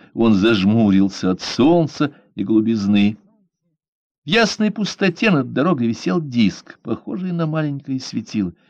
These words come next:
Он нестерпимо сиял, отражая солнечные лучи.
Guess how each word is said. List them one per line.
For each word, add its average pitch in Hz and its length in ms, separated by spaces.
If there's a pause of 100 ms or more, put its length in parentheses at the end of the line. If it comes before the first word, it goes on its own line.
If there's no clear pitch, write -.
Он 190 160
нестерпимо 208 560
сиял, 180 680 (180)
отражая 120 540
солнечные 107 600
лучи. 107 360